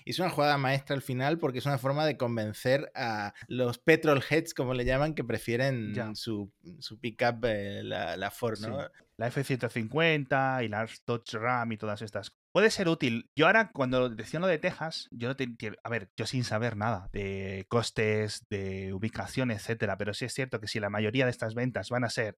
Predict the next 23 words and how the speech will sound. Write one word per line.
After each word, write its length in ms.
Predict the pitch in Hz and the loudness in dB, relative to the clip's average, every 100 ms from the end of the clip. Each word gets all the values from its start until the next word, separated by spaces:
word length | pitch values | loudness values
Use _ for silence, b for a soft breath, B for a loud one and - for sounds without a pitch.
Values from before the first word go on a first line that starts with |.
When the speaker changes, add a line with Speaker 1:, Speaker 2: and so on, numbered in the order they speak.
| - | -4
Speaker 2:
en 260 | 113 104 101 | -2 0 -2
Estados 380 | - 113 110 | 0 0 0
Unidos, 380 | 98 98 110 160 | -4 -4 -2 -4
porque 220 | - 101 104 | -8 -12 -8
eso 100 | 101 | -6
es 80 | |
un 80 | 107 | -4
producto 440 | 104 104 104 - 101 | -2 -2 -2 -4 -4
muy 360 | 98 135 160 | 2 4 4
estadounidense, 800 | 110 107 98 98 101 107 - 147 _ - | 2 -2 -4 -4 -4 -6 -6 -12 _ -2
perdón, 280 | 143 131 | 0 2
muy 200 | 120 214 | 2 4
norteamericano, 720 | 262 202 120 113 113 180 196 107 | 2 2 0 -2 0 4 4 4
porque 300 | 104 104 101 | -2 -4 -4
en 160 | 113 113 | -4 -2
México 480 | 131 - 123 117 | -2 -4 0 2
y 100 | 113 | 4
en 260 | 107 107 107 | 0 -2 -4
Canadá 340 | - 110 107 | -2 0 2
también 260 | 131 110 113 | 0 -2 -2
se 140 | - | -4
venden 260 | 107 104 104 | -4 -2 -4
mucho 480 | 107 - 101 101 | -6 -6 -8 -10